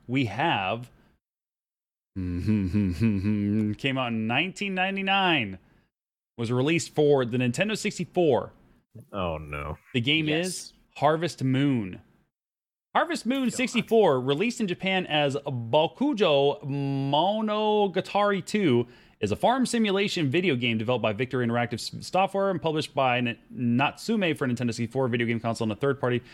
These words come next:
Speaker 1: La, la, la, la, la. So you play as, like, a, a cowboy working on a farm doing Nintendo stuff. So, yeah, Harvest Moon for the N-, Nintendo sixty-four.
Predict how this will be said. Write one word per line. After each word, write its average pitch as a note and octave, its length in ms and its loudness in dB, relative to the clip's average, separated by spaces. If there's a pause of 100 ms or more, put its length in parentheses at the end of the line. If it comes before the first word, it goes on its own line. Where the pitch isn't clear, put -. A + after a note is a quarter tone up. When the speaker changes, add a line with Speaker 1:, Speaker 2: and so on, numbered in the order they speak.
(240)
Speaker 1:
La, B2+ 80 0
la, B2+ 140 0
la, G#2+ 100 0
la, F#2+ 120 -6
la. F2+ 140 -8
So - 280 -20
you B2+ 100 0
play C#3 160 2
as, A#2+ 100 0
like, A#2+ 140 0
a, G#2+ 140 0 (100)
a A2+ 80 -6
cowboy G#2+ 380 -2
working G#2 300 -4
on F#2+ 60 -4
a F#2 40 -6
farm F#2 360 -4 (220)
doing G#2 320 -2 (440)
Nintendo G2 420 -2
stuff. - 320 -4 (720)
So, - 160 -8 (640)
yeah, C#3 160 0 (180)
Harvest D3+ 300 -2
Moon E3 160 4
for A#2+ 80 -2
the A#2 80 0
N-, A2 280 -2
Nintendo C#3 380 0
sixty-four. A#2 560 -2